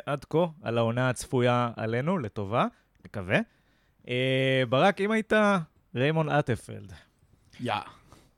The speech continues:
Speaker 1: אתה מרוצה ממה שראית עד עכשיו?
Speaker 2: אמ,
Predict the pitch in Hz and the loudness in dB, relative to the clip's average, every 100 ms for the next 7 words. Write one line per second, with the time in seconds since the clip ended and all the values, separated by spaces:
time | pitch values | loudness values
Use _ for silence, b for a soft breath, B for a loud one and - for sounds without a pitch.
0 | _ _ _ _ _ - - 98 101 101 | _ _ _ _ _ -18 -12 -8 -6 -2
1 | - 185 233 240 262 220 220 220 208 - | 2 2 2 0 2 0 2 0 0 -4
2 | 220 156 _ _ _ _ _ _ _ _ | -6 -8 _ _ _ _ _ _ _ _
3 | - - _ _ _ 170 127 127 123 120 | -20 -20 _ _ _ -8 -4 0 0 2
4 | 120 123 123 123 | 2 0 0 -2